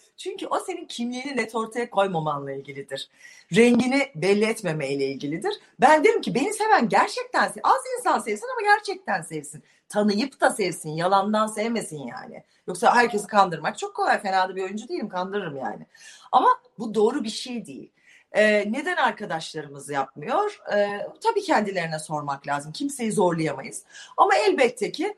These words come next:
e, "Aman işim bozulmasın, aman abi ne gerek var, işte onlar yaptı da ne oldu, ben mi kurtaracağım memleketi?" Ee, ben buna karşı çıkmıyorum, kızmıyorum da ama saygı da duymuyorum.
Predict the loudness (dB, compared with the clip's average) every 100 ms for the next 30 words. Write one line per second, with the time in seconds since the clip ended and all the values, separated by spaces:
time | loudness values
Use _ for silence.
0 | _ _ 0 2 4 4 4 2 2 4
1 | 4 2 -4 -8 -8 -8 -8 -6 -6 -6
2 | -8 -2 2 4 8 8 6 0 -6 -2
3 | -2 -2 -4 -2 0 -2 -8 -6 -2 -2
4 | 0 -2 -4 -6 -2 -2 -2 2 2 2
5 | -2 -14 -16 -16 -14 -12 -12 -14 -20 -20
6 | -20 -12 -4 -4 -6 -20 -20 -8 0 2
7 | 0 0 2 2 0 -6 -4 -2 -2 -2
8 | -12 -14 -8 -6 -6 -6 -8 -4 -2 -2
9 | -2 -2 0 2 4 4 2 -4 -4 -8
10 | -10 -14 -16